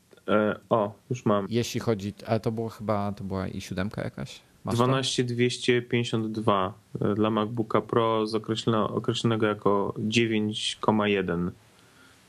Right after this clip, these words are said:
Speaker 1: Mm, to był procesor i siedem,
Speaker 2: No to, to jest poziom
Speaker 1: dwa i siedem gigaherca.
Speaker 2: No to, to jest poziom, jeśli chodzi o sam procesor. Oczywiście nie wiem, jak cała reszta, ale sam procesor to jest poziom,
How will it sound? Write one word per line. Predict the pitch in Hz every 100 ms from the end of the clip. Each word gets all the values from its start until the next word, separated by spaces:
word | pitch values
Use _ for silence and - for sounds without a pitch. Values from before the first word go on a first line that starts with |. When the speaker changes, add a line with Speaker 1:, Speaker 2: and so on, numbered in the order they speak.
| _ _ _
Speaker 1:
Mm, | 113 117 113 113 113 113 113 117 117 117
to | 127 117
był | 113 117 117 110
procesor | 110 117 113 131 123 120 107 -
i | 120
siedem, | - 135 131 147 156 175 208 - _ _ _ _ - - _ -
Speaker 2:
No | 120 127
to, | 135
to | 135
jest | 135
poziom | -
Speaker 1:
dwa | 127
i | 123
siedem | 123 120 123 120 117
gigaherca. | 110 - 113 113 113 101 - - - 120 _ _ _ _ 107
Speaker 2:
No |
to, | 101 117
to | 123
jest | 123 -
poziom, | - 120 104 98
jeśli | 98 -
chodzi | 101 113
o |
sam | - 117
procesor. | - 117 117 - 78
Oczywiście | 80 - 90 - 92
nie | 92 90
wiem, | 90
jak | 92
cała | - 101 110
reszta, | 104 - 73
ale | 92 92
sam | - 101
procesor | 95 - 98 107
to | -
jest | 95 -
poziom, | 107 92 98 95 95